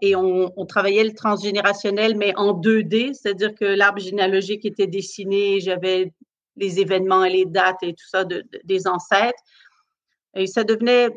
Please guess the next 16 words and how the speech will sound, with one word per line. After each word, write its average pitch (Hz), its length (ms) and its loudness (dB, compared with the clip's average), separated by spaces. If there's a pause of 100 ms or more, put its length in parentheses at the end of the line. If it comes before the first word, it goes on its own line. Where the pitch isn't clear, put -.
de 185 160 0
plus 220 220 -4
en 214 100 0
plus 220 180 -4
facile 226 500 -2
de 196 280 0 (1500)
juste 220 340 -4
voir 226 340 4
et 220 60 -2
poser 220 320 0
quelques 220 340 0
questions 220 360 0
et 214 140 0
comprendre 226 480 0
la 214 80 2
dynamique. 196 640 -2